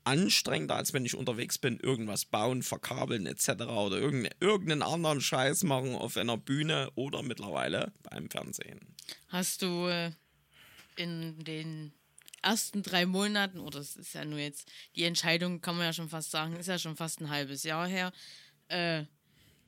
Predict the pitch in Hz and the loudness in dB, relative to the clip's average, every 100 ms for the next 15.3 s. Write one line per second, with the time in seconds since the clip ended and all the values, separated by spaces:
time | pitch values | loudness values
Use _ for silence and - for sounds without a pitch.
0 | - 165 165 - - - - 170 160 185 | -4 -2 0 0 -2 -4 -12 -12 -2 0
1 | 170 156 170 262 320 311 302 302 277 - | 2 6 6 6 2 2 2 0 -2 -2
2 | 277 277 285 277 269 202 208 202 202 196 | 0 0 2 2 0 -2 -2 -2 0 2
3 | 190 196 - - 165 156 156 156 156 160 | 2 2 -2 -4 -8 -6 -4 -4 -4 -4
4 | 165 170 185 - 185 180 180 - - 196 | 2 4 4 2 2 2 2 0 -2 0
5 | 196 185 185 180 175 151 139 185 240 294 | 0 0 2 0 0 -8 -4 -2 -2 -4
6 | 311 _ _ _ - - - - - - | -8 _ _ _ -18 -18 -20 -20 -20 -20
7 | - _ _ _ - - 107 131 139 113 | -20 _ _ _ -20 -8 -2 4 6 4
8 | 104 110 113 - - - 123 131 123 131 | 2 -6 -10 -12 -12 -4 -2 2 2 4
9 | 131 117 - _ _ _ _ _ _ _ | 4 2 -2 _ _ _ _ _ _ _
10 | _ _ _ _ _ _ _ _ - 131 | _ _ _ _ _ _ _ _ -2 2
11 | 139 147 139 113 156 143 135 127 120 120 | 2 4 2 2 2 4 4 4 4 4
12 | 113 127 117 113 113 120 123 113 101 135 | 2 2 2 2 2 2 4 4 2 4
13 | 131 120 113 101 - 139 123 117 104 101 | 4 2 2 -2 0 0 4 4 4 2
14 | 107 - 104 90 101 107 - - 123 135 | 2 0 0 0 0 -2 -2 2 2 4
15 | 120 180 | 2 0